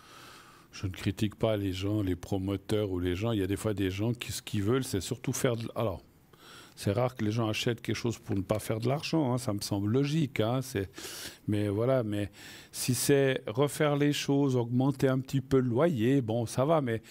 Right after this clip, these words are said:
si c'est ce que je déteste, enfin, j'ai pas à juger, mais je sais qu'il y en a aussi qui achètent, qui virent tout le monde, qui refont tout, puis qui doublent les loyers, donc, euh, c'est compliqué, effectivement.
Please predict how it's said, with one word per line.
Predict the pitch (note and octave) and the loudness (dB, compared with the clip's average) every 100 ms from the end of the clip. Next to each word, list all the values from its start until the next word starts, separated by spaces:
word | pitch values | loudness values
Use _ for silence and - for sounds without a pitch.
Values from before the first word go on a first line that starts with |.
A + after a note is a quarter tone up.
| - - | -20 -12
si | - C#3+ | -2 0
c'est | - D#3 D3+ - - - | 4 4 2 -2 -20 -14
ce | - | -10
que | - A#2+ | -2 0
je | A#2+ | 2
déteste, | A#2+ B2+ F3+ E3+ B2+ A#2 | 2 2 2 2 2 -2
enfin, | G#2+ A2 | -2 0
j'ai | G#2 F#2 | 0 0
pas | B2 | 0
à | A2 | 0
juger, | G#2 A2+ C3+ D#3 E3 | -2 -2 2 4 2
mais | B2+ A2+ - - - - | 2 0 -4 -16 -20 -10
je | - | -2
sais | G#2+ - C#3+ | 0 2 2
qu'il | - | 2
y | B2 | 0
en | |
a | A#2+ | 0
aussi | A#2 - | -2 -4
qui | A#2+ B2+ | 0 2
achètent, | A2+ - C#3 D#3+ - | 2 2 0 0 -2
qui | - | -2
virent | A#2 C#3+ - | 0 0 -2
tout | - D3 | 0 2
le | |
monde, | C#3 C#3 E3 G#3 - | 4 2 2 0 -2
qui | - | 0
refont | B2+ D3 - D3+ | 2 0 0 -2
tout, | B2+ G3+ | 0 -2
puis | G3 C3+ | -2 -2
qui | - | -2
doublent | A2 D#3 D#3+ D3 | 0 2 2 4
les | C#3 C3+ | 4 4
loyers, | C3+ G3 F3+ D#3 D3 | 2 2 2 2 2
donc, | A#2+ G#2+ G2+ | 0 -2 -2
euh, | G2 F#2+ | 0 0
c'est | F#2+ G2+ G#2 | -2 -4 -4
compliqué, | G2+ - A#2 - | -4 -2 -4 0
effectivement. | F#2 - F#2+ - G2+ G2 D#2+ | -2 -2 -6 -6 -4 -2 -4